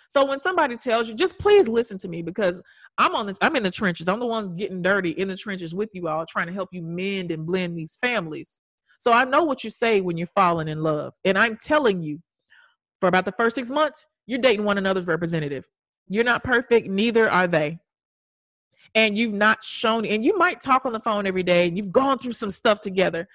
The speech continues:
but just consider how much more you have to. This old, wise old lady told me, you know, before you fall for a person to decide that you, this is your, where you're gonna make your home,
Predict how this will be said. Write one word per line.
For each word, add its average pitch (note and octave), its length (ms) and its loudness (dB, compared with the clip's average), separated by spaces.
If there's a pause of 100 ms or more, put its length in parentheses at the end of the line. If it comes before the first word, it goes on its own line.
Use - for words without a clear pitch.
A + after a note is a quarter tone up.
(220)
but F#3 300 0 (840)
just C#4 320 -2
consider B3 800 -4 (420)
how A#3+ 300 2
much G#3 320 -4
more F#3+ 460 0
you F#3+ 240 -8
have F#3+ 340 0
to. E3 200 -4
This C#4+ 180 -2
old, A#3+ 260 4
wise A#3+ 300 4
old A3 160 0
lady G3 240 2
told E3+ 240 -4
me, E3 160 -8 (220)
you G3+ 80 -4
know, G3 200 2
before G3 340 -4
you A3 140 -4
fall G3+ 320 -2
for A#3 180 -2
a A#3 40 -4
person A#3 320 -8
to G3+ 60 -8
decide F3+ 440 -4
that - 140 -10
you, G3+ 140 -4
this F3 180 -8
is E3+ 180 -8
your, D#3+ 140 -2
where E3+ 240 -2
you're F3 80 0
gonna E3+ 140 -4
make E3+ 200 -6
your F#3+ 120 -6
home, A#3 420 -2